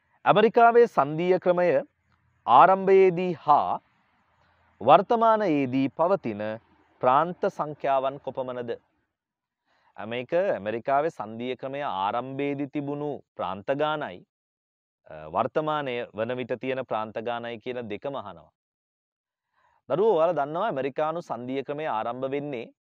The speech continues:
එක්දාස් හත්සිය අසූ නවයේ. අ, එදා තිබුණු ප්‍රාන්ත නැත්නම් ජනපද සංඛ්‍යාව දහතුනයි. ජනපද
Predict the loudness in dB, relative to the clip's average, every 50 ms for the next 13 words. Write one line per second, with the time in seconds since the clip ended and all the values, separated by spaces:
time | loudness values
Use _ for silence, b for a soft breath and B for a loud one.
0 | _ _ _ -12 -12 -8 -4 -2 -2 -2 -4 -6 _ -12 -12 -12 -12 _ _ _
1 | -8 -6 -6 -6 -8 -8 _ -8 -8 -6 -4 -4 -2 -2 -4 -4 -6 -10 _ _
2 | _ _ _ _ _ _ _ _ _ _ _ _ _ _ _ _ _ _ _ _
3 | _ _ _ _ _ _ _ _ _ _ _ _ _ _ _ _ _ -20 -20 -20
4 | -18 -18 -18 -20 -20 -20 -20 -20 -20 -20 -20 -20 _ _ _ _ _ _ _ _
5 | -6 0 0 2 0 2 0 -2 -2 0 0 0 0 0 -2 -6 -12 _ _ _
6 | _ _ _ _ _ _ _ -2 0 0 0 0 -2 -6 -8 -8 -10 -10 -10 -10
7 | _ _ _ -10 -8 -8 -6 -6 -6 -6 -4 -2 -2 -2 -2 -2 0 0 0 0
8 | -4 -4 -6 -8 -8 -8 -6 -2 -2 -2 -2 -2 -4 -4 -4 -4 -6 -8 -8 -14
9 | -16 -16 -20 _ _ _ _ _ _ _ _ _ _ _ _ _ _ _ _ _
10 | -6 -4 -4 -4 -2 -4 -4 -4